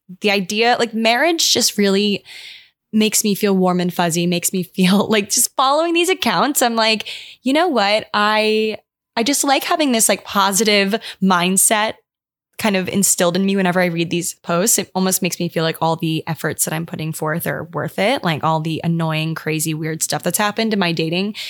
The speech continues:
history. So yeah, but I saw this one post of this girl in New York City somewhere getting on one knee and proposing to her boyfriend or now fiance.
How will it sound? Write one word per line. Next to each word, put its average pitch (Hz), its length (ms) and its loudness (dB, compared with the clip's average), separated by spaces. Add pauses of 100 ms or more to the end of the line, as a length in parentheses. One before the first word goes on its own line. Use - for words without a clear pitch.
(120)
history. 330 460 2
So 190 480 0 (640)
yeah, 220 200 0
but 175 80 -4
I 196 80 2
saw 208 200 2
this 196 180 0
one 185 140 2
post 175 300 -2
of 170 160 -4 (300)
this 180 180 0
girl 170 580 0
in 196 160 2
New 185 100 2
York 170 180 0
City 175 320 0
somewhere 160 540 -2 (120)
getting 175 220 0
on 165 100 -2
one 165 180 -4
knee 160 120 -4
and 160 100 -8
proposing 170 420 -8
to 175 100 -8
her 202 600 -4
boyfriend 170 600 -2 (640)
or 175 260 -2 (120)
now 170 320 2
fiance. 196 720 0